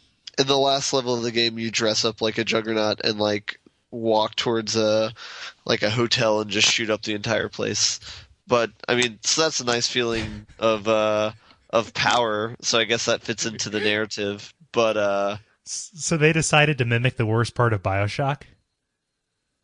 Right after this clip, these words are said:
Speaker 1: Yeah, that, yeah, that, or,
Speaker 2: <laughs>
Speaker 1: yeah, yeah. <laughs> Pretty much.
Speaker 2: Okay.
Speaker 1: Or it's like, it's almost like the, uh,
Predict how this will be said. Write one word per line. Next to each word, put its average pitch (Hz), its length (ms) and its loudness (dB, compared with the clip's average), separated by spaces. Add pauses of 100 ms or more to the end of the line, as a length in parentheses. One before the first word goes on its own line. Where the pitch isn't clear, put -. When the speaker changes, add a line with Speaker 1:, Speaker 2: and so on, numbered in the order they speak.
(180)
Speaker 1:
Yeah, - 360 0 (280)
that, 120 440 2
yeah, 117 300 0
that, 120 380 2
or, 143 340 4 (200)
Speaker 2:
<laughs> - 180 -16
Speaker 1:
yeah, 123 280 2
yeah. 117 260 -2 (260)
<laughs> - 960 -16
Pretty 127 200 0
much. 107 400 -4 (180)
Speaker 2:
Okay. 123 180 -4
Speaker 1:
Or 143 120 4
it's 123 220 -4
like, 117 360 2
it's 123 140 -2
almost 127 480 0
like 113 260 2
the, 110 300 2
uh, 107 360 0